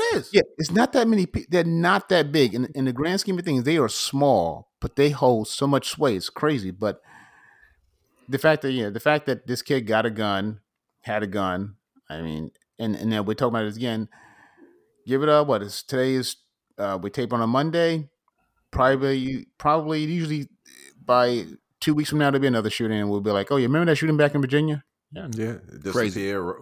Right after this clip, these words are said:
Speaker 4: real, you know, you, you look at it, the Bible Belt states, those are the people that really believe in firearms, and they're not gonna let that go.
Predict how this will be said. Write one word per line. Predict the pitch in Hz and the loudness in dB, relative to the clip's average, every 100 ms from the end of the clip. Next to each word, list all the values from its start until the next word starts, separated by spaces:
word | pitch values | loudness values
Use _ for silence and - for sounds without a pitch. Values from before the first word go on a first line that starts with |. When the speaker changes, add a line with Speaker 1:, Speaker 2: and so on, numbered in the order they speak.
| - | -14
Speaker 4:
real, | 104 104 123 - | -8 -4 -4 -4
you | 139 | 2
know, | 120 110 | 2 2
you, | 104 - | -4 -8
you | 110 117 | -4 0
look | 147 127 | 0 0
at | 113 101 | 0 -2
it, | 78 _ _ _ _ _ _ _ _ _ _ _ _ - | -8 _ _ _ _ _ _ _ _ _ _ _ _ -14
the | 82 | -2
Bible | 101 110 113 | 2 2 0
Belt | 113 117 | 0 0
states, | - - 107 110 - | -4 -8 -8 -8 -10
those | 110 120 117 | -2 -2 0
are | |
the | 107 | -2
people | - 120 107 | -4 -6 -4
that | 90 | -4
really | 90 107 | 0 0
believe | 101 98 98 95 95 - - | 0 -2 -2 -2 -4 -8 -10
in | 90 85 | -8 -10
firearms, | - 98 92 73 67 67 - - - _ _ _ | -2 2 2 2 -6 -12 -16 -20 -20 _ _ _
and | 87 85 | -10 -4
they're | 104 | 0
not | 110 107 | 2 2
gonna | 98 95 | 0 -2
let | 92 95 82 | -2 -2 -4
that | 82 73 | -8 -6
go. | 90 - | -8 -8